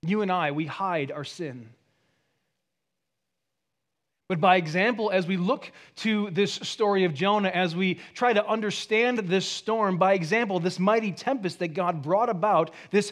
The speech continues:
storm that he unleashed upon Jonah and this ship, is to be a testimony to us that God will carry out his wrath on all sinfulness. God must be just in order to be good.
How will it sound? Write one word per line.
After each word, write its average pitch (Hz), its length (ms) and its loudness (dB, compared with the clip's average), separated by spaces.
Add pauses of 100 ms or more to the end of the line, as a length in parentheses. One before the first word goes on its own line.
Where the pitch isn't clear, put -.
(140)
storm 233 460 4
that 190 120 0
he 330 420 4
unleashed 240 600 0
upon 185 340 0
Jonah 220 400 -2
and 180 200 0
this 175 120 0
ship, - 400 -4 (160)
is 185 120 -2
to 208 100 -2
be 185 180 0
a 180 40 2
testimony 180 760 -4
to 156 280 -6
us 208 380 -2 (220)
that 170 200 -2
God 226 360 4
will 208 440 2
carry 220 520 0
out 190 260 -2
his 175 340 -2 (200)
wrath 156 500 2
on 185 300 -2
all 160 320 -2
sinfulness. - 840 -14 (2250)
God 175 220 0
must 208 320 0
be 214 80 -4
just 175 420 -6
in 165 120 -4
order 160 180 -4
to 156 160 -8
be 143 100 -4
good. 131 320 -12